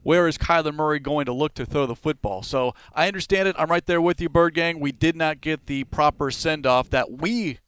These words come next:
wanted as fans. Not what Fitz <laughs> wanted,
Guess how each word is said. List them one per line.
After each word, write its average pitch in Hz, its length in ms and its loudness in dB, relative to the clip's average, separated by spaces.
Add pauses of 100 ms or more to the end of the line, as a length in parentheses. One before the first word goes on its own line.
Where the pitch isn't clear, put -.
(220)
wanted 131 520 0
as 117 340 -2
fans. 127 500 -4 (340)
Not 123 220 0
what 196 180 2
Fitz - 400 -4
<laughs> - 120 -8
wanted, 117 360 -2